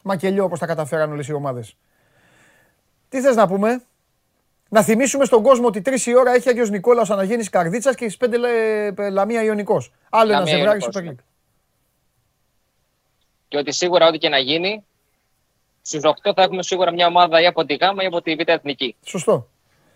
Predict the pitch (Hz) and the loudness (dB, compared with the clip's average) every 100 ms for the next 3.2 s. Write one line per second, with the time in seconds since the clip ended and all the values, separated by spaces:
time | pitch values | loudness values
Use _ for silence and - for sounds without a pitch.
0 | _ - 165 151 143 139 127 110 120 _ | _ -6 0 2 2 2 0 -4 -20 _
1 | _ _ _ _ 180 190 147 120 117 - | _ _ _ _ -2 -2 -4 -10 -16 -20
2 | _ _ _ _ _ _ _ 143 - 156 | _ _ _ _ _ _ _ -8 -4 -4
3 | 139 | -4